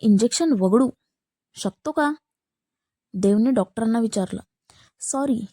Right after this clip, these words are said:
आपण नाही करू शकत," डॉक्टर म्हणाले. "आता काही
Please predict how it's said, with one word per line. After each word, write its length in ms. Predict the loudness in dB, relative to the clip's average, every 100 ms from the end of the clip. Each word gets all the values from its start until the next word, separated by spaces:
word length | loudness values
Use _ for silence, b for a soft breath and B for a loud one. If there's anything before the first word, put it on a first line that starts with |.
| _ _ _ -10
आपण 260 | 0 2
नाही 220 | 2 0
करू 180 | 4 4
शकत," 280 | 4 -2 -4 -10 _ _ -6
डॉक्टर 340 | -6 -4 -2
म्हणाले. 320 | 0 0 -2 -8 _ _ _ _ _
"आता 220 | -10 -10
काही 260 | 0 2